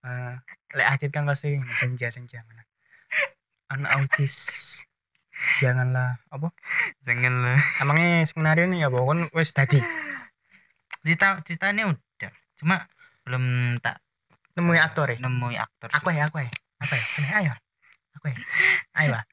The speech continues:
Speaker 2: Aku juga belum, apa ya, belum kerja sama sama adik. Cuman aku bilang
Speaker 1: Lu jarine wis
Speaker 2: aktornya,
Speaker 1: kerja sama?
Speaker 2: aktornya apa belum dijawab.
Speaker 1: Ngomong, sopo, sopo sing ngusulno? Pasti Ibu Ani.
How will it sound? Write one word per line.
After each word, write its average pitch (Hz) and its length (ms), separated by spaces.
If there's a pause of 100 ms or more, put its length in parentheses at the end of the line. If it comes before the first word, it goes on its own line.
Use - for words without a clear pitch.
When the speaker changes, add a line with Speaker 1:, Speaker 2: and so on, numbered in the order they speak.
(460)
Speaker 2:
Aku 156 240
juga 135 180 (140)
belum, 113 640
apa 135 160
ya, 117 160 (160)
belum 104 160 (640)
kerja 110 160
sama 113 240
sama 104 80
adik. 110 400 (160)
Cuman 143 220
aku 151 180
bilang 123 400
Speaker 1:
Lu 143 80
jarine 139 320
wis 160 80
Speaker 2:
aktornya, 160 80
Speaker 1:
kerja 175 220 (180)
sama? - 560
Speaker 2:
aktornya 160 360 (120)
apa 180 160
belum 113 160
dijawab. 92 540 (280)
Speaker 1:
Ngomong, 151 220 (160)
sopo, 160 320
sopo 156 240
sing 135 240
ngusulno? 123 400 (960)
Pasti 247 320
Ibu 185 180
Ani. 135 380